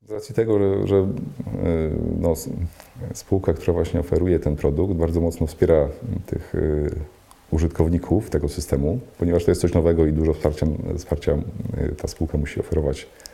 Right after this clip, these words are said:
tym nowym użytkownikom. Także wiem, że takie badania są prowadzone, e, te systemy są używane, natomiast proces, e, pracy i badań naukowych, on jest bardzo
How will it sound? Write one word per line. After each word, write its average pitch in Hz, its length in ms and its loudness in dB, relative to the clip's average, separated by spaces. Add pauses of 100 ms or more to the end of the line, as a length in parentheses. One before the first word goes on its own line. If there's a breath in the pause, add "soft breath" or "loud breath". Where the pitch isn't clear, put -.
(760 loud breath)
tym 87 100 0
nowym 78 200 0
użytkownikom. 80 560 -2
Także 92 220 2
wiem, 101 300 2
że 95 300 4 (260)
takie 82 200 0
badania 87 400 4
są 82 160 0
prowadzone, 80 680 2 (720 loud breath)
e, 78 340 2
te 80 140 0
systemy 80 400 2
są 78 220 2
używane, 76 480 2
natomiast 123 560 0 (280)
proces, 113 600 4
e, 104 40 2 (1040)
pracy 92 380 4
i 78 40 0
badań 87 260 4
naukowych, 101 680 4
on 90 100 4
jest 85 160 2
bardzo 87 460 6